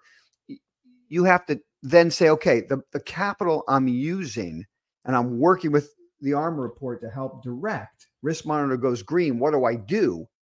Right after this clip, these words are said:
You really have to understand what type of capital that is. Is that your risk capital? Well, then the special situations portfolio is what you should focus on, 'cause that's where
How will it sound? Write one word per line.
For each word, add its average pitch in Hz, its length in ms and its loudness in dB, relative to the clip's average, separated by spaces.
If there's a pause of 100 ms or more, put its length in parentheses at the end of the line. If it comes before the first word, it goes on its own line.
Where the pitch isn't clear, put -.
(580)
You 185 120 -8
really 226 380 -6
have 185 220 -4
to 165 120 -6 (100)
understand 180 600 -4
what 208 220 -6
type 185 180 -8
of - 100 -10
capital 190 500 -8
that 90 180 -8
is. - 280 -20 (540)
Is 135 160 -4
that 160 240 -6
your 143 140 0
risk 127 400 0
capital? 254 520 -6 (600)
Well, 160 120 4
then 165 140 8
the 156 80 4
special 190 340 2
situations 165 680 -8
portfolio 135 560 -6
is 131 100 -6
what 143 140 -4
you - 60 -8
should 127 180 -14
focus 202 420 0
on, 92 200 -4
'cause 135 180 -10
that's 185 320 -4
where 143 220 2